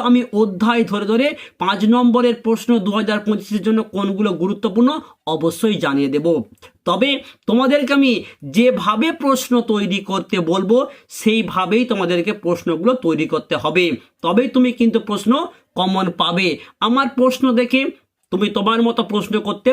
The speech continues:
পারবে না, ওকে? প্রথমেই তোমাদেরকে জানাবো আঞ্চলিক ভূগোল।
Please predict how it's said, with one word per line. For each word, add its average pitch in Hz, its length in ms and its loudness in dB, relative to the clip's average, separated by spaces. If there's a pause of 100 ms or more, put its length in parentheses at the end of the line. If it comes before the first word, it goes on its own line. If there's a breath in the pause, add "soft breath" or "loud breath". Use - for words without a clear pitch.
(100)
পারবে 156 360 0
না, 170 160 2 (360)
ওকে? 202 260 -2 (1300 loud breath)
প্রথমেই 294 460 2
তোমাদেরকে 294 480 0
জানাবো 285 340 2 (180)
আঞ্চলিক 190 460 0
ভূগোল। 143 340 0